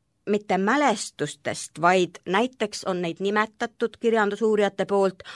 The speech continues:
autobiograafiliste jutustuste sarjaks või lausa romaaniks. Ja kirjanduskriitik Udo Uibo järelsõna sellele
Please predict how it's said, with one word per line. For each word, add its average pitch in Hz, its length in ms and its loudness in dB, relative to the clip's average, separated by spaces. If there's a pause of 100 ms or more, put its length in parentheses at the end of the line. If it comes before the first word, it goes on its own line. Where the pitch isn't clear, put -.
(140)
autobiograafiliste 202 1120 4
jutustuste 175 800 -2
sarjaks 214 880 2 (340)
või 254 440 2 (300)
lausa 175 600 0 (120)
romaaniks. 156 1080 -4 (540)
Ja 180 360 4 (240)
kirjanduskriitik 196 880 0
Udo 220 340 2
Uibo 220 400 4
järelsõna 175 840 0 (260)
sellele 165 600 0